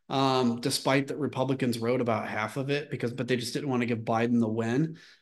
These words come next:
Um, so we have to continue to defend our supply lines and our supply chains. And so I think we need to be thinking that through in case we do end up in a fight with China. The last thing we need is to then be paralyzed in terms of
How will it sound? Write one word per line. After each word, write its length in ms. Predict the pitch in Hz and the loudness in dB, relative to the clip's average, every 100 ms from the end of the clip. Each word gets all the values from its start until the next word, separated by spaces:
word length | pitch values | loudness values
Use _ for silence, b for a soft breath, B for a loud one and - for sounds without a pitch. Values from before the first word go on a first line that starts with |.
| _ | _
Um, 560 | 170 139 131 131 120 - - - | 2 4 6 4 2 -2 -14 -2
so 180 | - 156 | 4 8
we 140 | 170 | 10
have 140 | 175 175 | 10 8
to 80 | |
continue 380 | 151 135 147 147 | 2 2 2 2
to 80 | 135 | 4
defend 400 | 120 - 131 120 | 0 0 2 4
our 100 | 117 | 2
supply 520 | 117 110 - 113 123 | 0 -4 -2 2 4
lines 440 | 127 131 135 123 117 | 4 2 2 2 0
and 80 | |
our 100 | 117 | -2
supply 380 | 113 117 123 117 | -2 -4 -2 0
chains. 720 | 117 - 120 117 143 156 - B B B B | 0 -2 0 2 4 4 0 B B B B
And 80 | - | 2
so 120 | 151 | 4
I 60 | 139 | 6
think 200 | 151 139 | 6 6
we 120 | 147 | 6
need 160 | 143 | 6
to 40 | 139 | 4
be 160 | 135 | 2
thinking 540 | 127 - 135 139 123 113 | 2 4 4 4 2 4
that 340 | 117 123 120 | 4 2 0
through 280 | 139 143 160 | 0 2 4
in 100 | 135 | 2
case 260 | - 123 127 | 0 0 0
we 120 | 120 | -4
do 320 | 113 135 127 | 0 2 4
end 120 | 139 | 4
up 160 | 139 135 | 4 4
in 80 | 139 | 2
a 80 | |
fight 300 | - 131 131 | 2 2 2
with 160 | 156 - | 0 -4
China. 340 | - 117 131 | -2 0 0
The 80 | 135 | -2
last 380 | 120 117 117 - | 0 0 0 -2
thing 180 | 135 120 | -2 0
we 120 | 120 | 0
need 260 | 113 120 139 | 0 2 0
is 160 | 135 | 0
to 100 | - | -4
then 200 | 120 120 | -2 0
be 180 | 117 117 | 2 0
paralyzed 880 | 117 - 131 139 139 135 170 165 - | -2 -2 2 2 4 4 4 2 -2
in 140 | 127 | -6
terms 260 | 120 131 | -2 -2
of 80 | 110 | -2